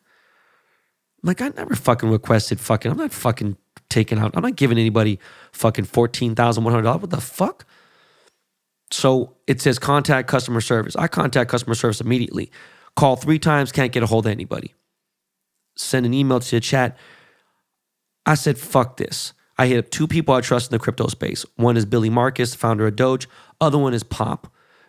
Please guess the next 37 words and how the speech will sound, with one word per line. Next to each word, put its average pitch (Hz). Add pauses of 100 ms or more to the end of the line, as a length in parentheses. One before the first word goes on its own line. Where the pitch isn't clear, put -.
(200)
Bitcoin 123
maxi, 123
but 113
he's 104
a -
fucking 117
very, 113 (100)
you 110
know, 113
very 120
connected 113
dude. 113 (640)
He 175
connects 147
me 135
with 120
the -
C 156
E 127
O 120
and 113
C 123
O 120
O 117
of -
crypto -
dot 110
com. 110 (420)
And 139
this 233
is 151
one 135
of 131
the, 113
probably 123
the, 110
the 104